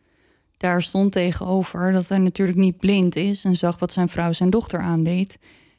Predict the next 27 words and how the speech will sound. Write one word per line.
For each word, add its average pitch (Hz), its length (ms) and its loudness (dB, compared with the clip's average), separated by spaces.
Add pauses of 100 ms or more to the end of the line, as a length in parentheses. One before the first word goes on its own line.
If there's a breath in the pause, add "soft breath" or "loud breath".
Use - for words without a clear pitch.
(120)
En 247 120 0
toch - 220 -2
besloot 170 380 -4
hij 180 120 0
er 180 120 2
niets 185 240 2
aan 190 120 2
te 196 100 -2
doen. 190 320 2 (480)
Hij 208 120 0
liet 156 200 -2
het - 120 -16
gewoon 180 280 0
gebeuren. 180 600 0 (960)
Er 175 160 0
waren 170 240 2
genoeg 175 320 2
andere 175 340 2
mensen 170 380 2
die 175 120 2
zagen 160 420 -2
hoe 165 260 2
slecht 175 360 -2
het - 100 -20
met 170 180 0
Aurore 160 360 0
ging. 170 380 -2